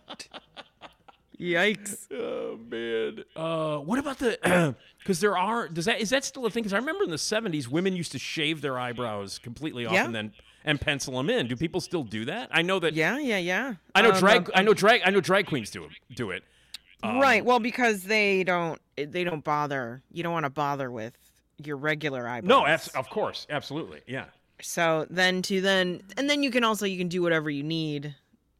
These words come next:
Speaker 1: to make your eyebrow, however you want your eyebrow to look.
Speaker 2: Exactly. Yeah.
Speaker 1: Um, but they just cover them up
Speaker 2: Right.
Speaker 1: with makeup.
Speaker 2: Right.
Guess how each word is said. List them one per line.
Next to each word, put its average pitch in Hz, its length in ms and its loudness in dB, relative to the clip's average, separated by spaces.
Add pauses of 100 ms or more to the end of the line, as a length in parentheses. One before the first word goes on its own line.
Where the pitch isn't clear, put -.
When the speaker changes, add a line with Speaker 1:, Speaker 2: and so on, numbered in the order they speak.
(100)
Speaker 1:
to 170 100 -8
make 147 360 -4 (140)
your 147 200 -6
eyebrow, 147 480 0 (340)
however 226 320 2
you 208 100 0
want 185 140 0
your 156 100 4
eyebrow 202 260 4
to 143 80 -6
look. 139 220 -4
Speaker 2:
Exactly. 135 460 -4 (260)
Yeah. 143 260 0
Speaker 1:
Um, 131 280 -10 (460)
but 208 120 0
they 269 120 2
just 240 180 0
cover 190 260 0
them 131 180 -4
up - 320 -2 (480)
Speaker 2:
Right. 123 220 0
Speaker 1:
with - 80 -16
makeup. 151 400 -2 (460)
Speaker 2:
Right. 92 240 -10